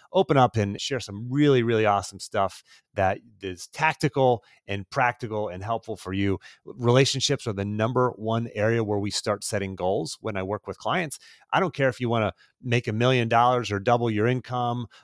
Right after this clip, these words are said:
or lose fifty pounds, whatever it is, we start with relationships because that is such a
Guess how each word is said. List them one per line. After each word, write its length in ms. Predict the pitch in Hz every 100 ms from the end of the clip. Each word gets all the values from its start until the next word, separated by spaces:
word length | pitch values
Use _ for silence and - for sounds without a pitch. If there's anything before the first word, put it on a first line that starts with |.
| _
or 440 | 107 107 104 104 113
lose 360 | 110 131 123
fifty 320 | - 139 - 120
pounds, 440 | 120 120 117 107
whatever 340 | 101 165 160
it 60 | 143
is, 400 | 160 135 113 104 - - _ _ -
we 400 | 117 127 135 -
start 380 | - 127 117 113
with 200 | 107 98
relationships 680 | 101 104 - 98 - 98 -
because 300 | 98 98 -
that 220 | 101 101 -
is 180 | 104 98
such 360 | - 110 - -
a 140 | 101